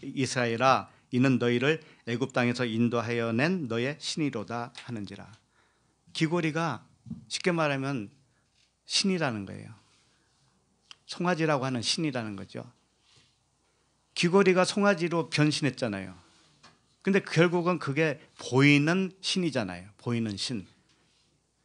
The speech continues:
그러니까 귀걸이는 뭐냐면은 율법신을 말하고 있어요. 결국은 둘 중에 하나라고 했잖아요.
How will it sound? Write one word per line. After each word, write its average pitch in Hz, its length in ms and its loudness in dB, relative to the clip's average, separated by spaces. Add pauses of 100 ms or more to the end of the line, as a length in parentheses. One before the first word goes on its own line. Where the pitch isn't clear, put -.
(760)
그러니까 160 180 -2
귀걸이는 139 520 0
뭐냐면은 110 720 -6 (1200)
율법신을 135 600 -2
말하고 107 340 -6
있어요. 98 520 -14
결국은 107 540 -10 (1400)
둘 127 160 -6
중에 135 160 -2
하나라고 131 400 -6
했잖아요. 101 320 -18